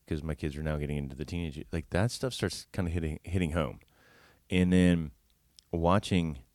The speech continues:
people around here, like you're saying, do that and do the things like this and put this effort into here, it's like, uh, we really are,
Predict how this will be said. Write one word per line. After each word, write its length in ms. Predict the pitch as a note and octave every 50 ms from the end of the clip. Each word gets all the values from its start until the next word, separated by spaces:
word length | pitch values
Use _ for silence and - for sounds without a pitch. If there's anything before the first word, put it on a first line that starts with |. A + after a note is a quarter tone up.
| _ _ _ _ _ _ _ _ _ _ _ _ _
people 340 | - G#2+ G#2 G2 G2 F2+ F2
around 200 | E2+ F2 F2+ F2+
here, 100 | F2+ E2
like 160 | E2 D#2+ -
you're 80 | F2 E2+
saying, 360 | - F#2 F#2 F2+ E2 D2+ C#2+ - _ _ _ _ _ _ _ _ _ _ _ _ _ - _ - - D#2+
do 180 | D2+ E2+ F2+
that 260 | F2+ G2 G#2 A#2 - - -
and 200 | - D2+ D#2 D2
do 140 | E2+ F#2 F2
the 100 | E2 D#2
things 240 | - F#2 F2+ E2+
like 120 | F2 D#2 D2+
this 200 | F#2 G2 G2+ -
and 120 | D#2+ -
put 160 | - G2 -
this 140 | - E2+ E2+
effort 240 | F2+ E2+ E2+ F2+ E2
into 200 | F2 F2 E2+ F#2
here, 220 | F2+ F#2 F#2 - -
it's 200 | - - - -
like, 220 | E2+ D#2+ - - - _ _ _ -
uh, 80 | D#2+ - - _ _ _ - _ _ _ _ _
we 160 | - F2 F#2 F2+
really 260 | F2 F#2 E2 D#2+ D2+
are, 300 | C#2 B1 A1 - -